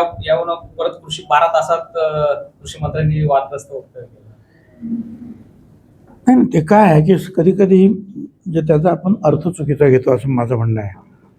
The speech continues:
Speaker 2: माझं म्हणणं काय आहे की मंत्र्याकडे लोक कधी येतात, ज्या वेळेला तलाठी असेल, प्रांत असेल, आणखीन कोणी असेल अधिकारी,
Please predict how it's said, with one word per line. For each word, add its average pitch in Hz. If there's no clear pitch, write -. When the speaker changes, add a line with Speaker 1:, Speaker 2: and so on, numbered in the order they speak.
Speaker 2:
माझं 190
म्हणणं 196
काय 185
आहे 143
की 180
मंत्र्याकडे 190
लोक 196
कधी 185
येतात, 156
ज्या 196
वेळेला 175
तलाठी 190
असेल, 135
प्रांत 160
असेल, 131
आणखीन 175
कोणी 196
असेल 156
अधिकारी, 131